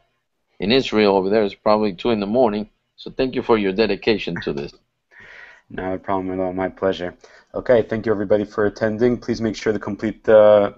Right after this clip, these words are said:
Speaker 2: attendance form so you get your C E credit, and the recording should be live on YouTube in just a little while. Doctor Mangado, thanks again.
Speaker 1: Michael, how, how do we log on to YouTube?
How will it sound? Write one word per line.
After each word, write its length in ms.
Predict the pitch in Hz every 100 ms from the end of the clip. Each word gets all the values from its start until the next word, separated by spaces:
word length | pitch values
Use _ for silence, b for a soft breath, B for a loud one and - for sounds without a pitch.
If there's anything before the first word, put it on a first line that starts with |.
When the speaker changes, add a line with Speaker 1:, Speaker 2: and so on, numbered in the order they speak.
| _
Speaker 2:
attendance 560 | 120 - - 113 107 104
form 320 | - 120 127
so 120 | 123 107
you 40 |
get 120 | 110
your 100 | 107
C 200 | - -
E 120 | 110 113
credit, 500 | - 110 123 147 -
and 120 | 107
the 60 | 104
recording 460 | 101 - 107 107
should 180 | 101 101
be 60 | 101
live 260 | 104 101
on 100 | 98
YouTube 560 | 104 110 - 117 110 98 _ _ _ _ _ _ _ _
in 640 | - 98 98 98 101 98 95
just 220 | 107 -
a 40 | 98
little 220 | 104 104
while. 440 | 104 123 104 95 - _ _ _ _
Doctor 240 | 98 95 98
Mangado, 460 | 98 101 113 113
thanks 280 | 107 110 104
again. 300 | 113 104 101 - _ _ _ _ _
Speaker 1:
Michael, 380 | 156 220 202 110
how, 160 | 151 170
how 120 | 165
do 100 | 196
we 180 | 202 190
log 220 | 175 170
on 160 | 170 160
to 100 | 156
YouTube? 640 | 135 127 135 - 135 127